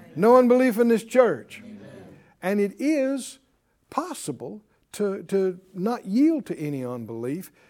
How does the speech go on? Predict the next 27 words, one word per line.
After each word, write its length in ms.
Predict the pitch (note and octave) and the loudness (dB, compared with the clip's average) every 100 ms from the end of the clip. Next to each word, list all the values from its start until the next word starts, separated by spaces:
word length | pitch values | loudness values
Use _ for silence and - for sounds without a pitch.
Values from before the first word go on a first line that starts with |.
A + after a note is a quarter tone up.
| _ | _
It's 180 | D3 - | -10 -8
a 80 | E3+ | -8
choice. 680 | - - - - - - _ A2+ _ _ _ _ _ _ _ _ - _ | -8 -10 -10 -14 -16 -16 _ -20 _ _ _ _ _ _ _ _ -20 _
Keep 240 | - C4 G3 | 0 4 6
reading. 300 | F#3 A#3 - _ _ | 4 2 -8 _ _
"Neither 540 | - F#3+ F4+ C#4+ B3+ A3+ | -2 6 6 6 4 2
murmur 640 | E3 E3+ D4+ E4+ C4 F3+ | 0 0 0 2 4 2
ye, 580 | B2+ A#2 B2+ C#3+ A3+ A#3 - _ | 0 -2 -2 0 -2 -6 -16 _
as 200 | F3+ F#3+ | 0 2
some 280 | - C4+ B3 | 2 2 4
of 120 | G3 | 2
them 240 | F3+ D#4 B3 | 2 2 2
also 440 | F#3+ E3 - E3+ | 2 0 0 0
murmured 520 | D3 D3 D#3+ G#3 A3+ - | 2 2 2 2 0 -2
and 220 | F#3+ F#3+ | -2 2
were 100 | G3 | 0
destroyed 880 | F3+ F3+ - - D4 B3+ E3+ G#3+ G#3+ - | -2 -6 -10 -6 -2 2 2 0 -6 -4
of 560 | A#3+ G3+ G3 F#3+ E3 _ _ _ | 0 2 0 -2 -10 _ _ _
the 180 | B2 F3 | -6 -4
destroyer." 800 | E3 G3 - C4 D4 C4 G#2 - _ _ _ _ _ _ _ | -2 -4 -6 -8 -6 -8 -12 -20 _ _ _ _ _ _ _
Now, 140 | E3 G3+ | -2 2
all 320 | G#3+ D4 F4 | 6 6 6
these 260 | F#4+ E4+ - | 4 2 0
things 360 | D4+ C4+ A3+ | -2 -2 -4
happen 400 | - C4+ - G#3 | -4 -4 -2 -6
to 140 | E3 F3 | -2 -2
them 540 | D#3+ C#4 G#3+ A3 A#3+ | 0 0 0 0 -4